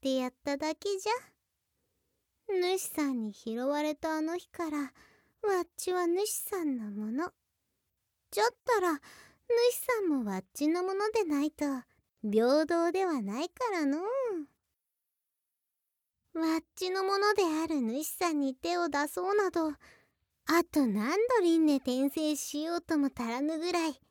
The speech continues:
早まった行為じゃ。ところで主さん、最近わっちの体が丸くなったとは思わぬかえ？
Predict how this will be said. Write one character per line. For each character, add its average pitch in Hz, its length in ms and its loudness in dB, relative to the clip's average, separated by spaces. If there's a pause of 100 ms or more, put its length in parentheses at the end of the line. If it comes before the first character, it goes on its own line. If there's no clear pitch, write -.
(160)
早 262 420 0
ま 339 160 2
っ 403 40 2 (100)
た 466 160 6
行 381 160 2
為 392 40 4 (260)
じ 466 40 4 (1800)
ゃ。 - 60 -20 (1000)
と 359 140 2
こ 381 220 -2
ろ 403 120 6
で 349 160 2
主 247 280 2
さ - 180 -6
ん、 330 240 -2 (1400)
最 226 220 -2
近 285 400 0
わ 233 140 -2
っ 226 120 -10
ち 330 120 -8
の 359 160 -4
体 381 400 -2
が 392 160 -2
丸 320 280 0
く 415 140 -4
な 453 140 2
っ 494 100 -4
た 480 140 0
と 320 200 0
は 254 120 0
思 240 200 -2
わ 277 120 0
ぬ 254 140 0
か 190 220 -10
え？ 277 240 -4